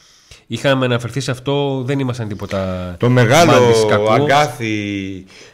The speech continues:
Speaker 2: από την, ε, παρουσία του Μπότο μέχρι στιγμής, τα μεγάλα αγκάθια,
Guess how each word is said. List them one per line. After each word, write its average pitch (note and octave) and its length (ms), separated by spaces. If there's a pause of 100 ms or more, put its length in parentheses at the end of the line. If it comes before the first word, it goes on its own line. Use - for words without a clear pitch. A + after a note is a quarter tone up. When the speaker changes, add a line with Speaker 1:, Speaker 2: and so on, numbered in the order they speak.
(1300)
Speaker 2:
από G#2+ 300
την, G#2+ 360
ε, G2 460
παρουσία A2 440
του A#2+ 100
Μπότο B2 300
μέχρι A#2 180
στιγμής, A2+ 680 (960)
τα G2+ 100
μεγάλα G#2 360
αγκάθια, G2 540